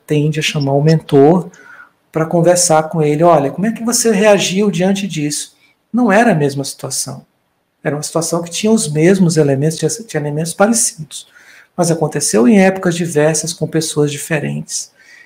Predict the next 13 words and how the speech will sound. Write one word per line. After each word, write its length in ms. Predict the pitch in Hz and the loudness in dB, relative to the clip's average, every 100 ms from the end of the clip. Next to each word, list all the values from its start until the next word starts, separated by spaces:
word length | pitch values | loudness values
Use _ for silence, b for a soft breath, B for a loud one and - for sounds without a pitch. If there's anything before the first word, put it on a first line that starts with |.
| b | b
Então, 200 | 165 175 | -4 2
ela 180 | 190 190 | 4 4
pode 240 | 190 185 170 | 4 2 0
dizer 220 | 165 175 | -2 -2
assim, 280 | 170 - 160 | -2 -2 0
"Bom, 460 | 180 156 135 135 _ _ _ _ _ _ _ - - - - | 4 4 2 -8 _ _ _ _ _ _ _ -20 -20 -18 -4
eu 100 | 160 | 0
captei 520 | 180 175 - 170 165 | 0 -2 0 2 4
esses 260 | 165 170 170 | 4 2 4
elementos 640 | 165 170 160 185 226 190 | 4 4 4 0 0 0
e 40 | |
usei 320 | 220 185 214 254 | 0 2 2 2
isso." 520 | 190 139 - - | -2 -6 -8 -14